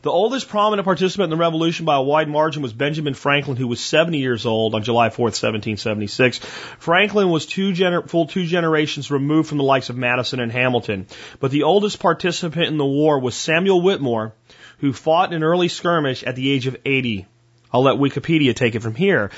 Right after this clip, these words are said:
Whitmore was his, in his fields when he spotted an approaching British relief brigade under Earl Peace, Percy and sent to assist the retreat. Whitmore loaded his musket and ambushed the British from behind a nearby stone wall,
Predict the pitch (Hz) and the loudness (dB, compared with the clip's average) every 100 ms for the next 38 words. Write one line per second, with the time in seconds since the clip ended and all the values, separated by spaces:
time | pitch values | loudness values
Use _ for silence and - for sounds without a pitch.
0 | - - - 170 226 208 143 170 165 143 | -18 -20 -6 -2 0 2 2 2 0 -2
1 | 151 170 175 165 151 151 151 156 156 143 | 2 2 2 -2 -4 -4 -2 -2 -2 -2
2 | 170 170 165 156 - - 139 147 147 147 | 0 2 2 0 -6 -10 -4 -2 0 -2
3 | - 151 151 156 139 120 156 147 151 135 | 2 6 6 4 0 2 2 2 0 2
4 | 147 143 - 131 139 139 143 127 120 113 | 4 4 2 0 0 0 0 2 2 2
5 | 123 123 123 135 143 - - 185 175 - | 2 0 0 2 2 2 -4 -4 -4 -4
6 | - - 175 - 113 131 - _ _ - | -8 -2 0 0 -4 -6 -12 _ _ -20
7 | - - 135 131 - 170 170 - 165 143 | -20 -2 0 0 2 2 2 0 2 2
8 | - 175 165 - - - 139 139 127 - | 2 0 0 -4 -8 -4 0 0 0 0
9 | 160 120 110 143 156 165 147 147 165 165 | 2 2 0 -2 2 2 4 4 2 2
10 | 156 135 147 147 - 120 131 156 156 - | -2 0 0 0 0 -2 0 0 0 -4
11 | 135 139 143 - 123 120 139 135 131 143 | -2 0 0 -2 -4 0 0 0 0 2
12 | 143 127 - 139 135 120 135 160 | 2 2 0 0 2 2 2 2